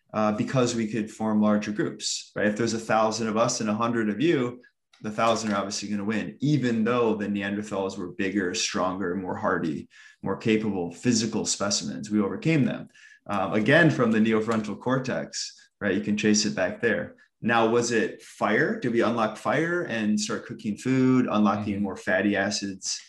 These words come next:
Speaker 1: uh, which our brain needs? Is it something that gave us, uh, just more food in general or more leisure time,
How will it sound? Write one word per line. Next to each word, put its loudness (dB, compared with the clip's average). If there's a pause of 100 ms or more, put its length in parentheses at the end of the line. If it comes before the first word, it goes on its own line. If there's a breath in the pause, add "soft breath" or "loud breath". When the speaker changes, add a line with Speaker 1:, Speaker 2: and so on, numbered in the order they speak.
(400 loud breath)
Speaker 1:
uh, -4
which -6
our -8
brain -4
needs? 4 (220 loud breath)
Is 2
it -2
something 0
that -2
gave 0
us, -2
uh, 0
just -8
more 0
food 0
in 0
general 0
or -6
more 0
leisure -2
time, -6